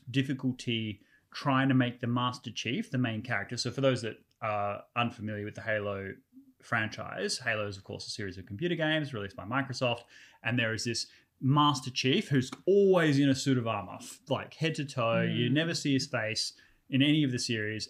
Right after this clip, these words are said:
Speaker 1: And he's called the Master Chief, and he's a so-called Spartan, right? Like a warrior who, who, as a one-man show, goes and blasts away the, the Covenant and the Flood,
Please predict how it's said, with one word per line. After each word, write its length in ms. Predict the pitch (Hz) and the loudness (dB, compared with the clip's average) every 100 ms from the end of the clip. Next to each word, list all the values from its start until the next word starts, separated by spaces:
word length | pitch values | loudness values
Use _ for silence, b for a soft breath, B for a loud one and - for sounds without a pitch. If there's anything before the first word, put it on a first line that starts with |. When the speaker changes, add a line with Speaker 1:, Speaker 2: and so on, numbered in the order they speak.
| - | -4
Speaker 1:
And 320 | 113 110 113 | -2 -2 -4
he's 200 | 120 113 | -6 -4
called 180 | 143 127 | -4 0
the 60 | |
Master 320 | 127 123 117 | 0 0 -4
Chief, 260 | - 113 107 | -8 -6 -6
and 80 | 104 | -8
he's 140 | 104 | -8
a 40 | 107 | -8
so-called 520 | - - 120 117 107 | -4 -2 -2 -4 -8
Spartan, 580 | - - 110 104 92 90 - | -6 -4 -6 -8 -14 -16 -10
right? 260 | 110 135 - | -6 -6 -6
Like 160 | 107 95 | -10 -8
a 60 | 101 | -6
warrior 540 | 113 123 117 117 110 - | -2 0 0 0 -4 -6
who, 220 | 98 101 | -12 -12
who, 240 | 117 107 101 - _ - | -10 -10 -10 -14 _ -10
as 100 | 120 | -4
a 60 | 120 | 0
one-man 500 | 160 175 151 139 139 | 2 4 6 6 4
show, 300 | 131 113 110 | 2 0 0
goes 240 | 120 120 | 0 0
and 180 | 110 104 B B B | -2 -6 B B B
blasts 300 | 139 135 127 | 2 2 2
away 160 | 127 113 | 0 0
the, 180 | 107 101 | -2 -6
the 80 | 104 | -10
Covenant 500 | - 117 101 104 107 | -6 -6 -4 -6 -8
and 160 | 101 101 | -8 -10
the 40 | |
Flood, 260 | - - | -10 -14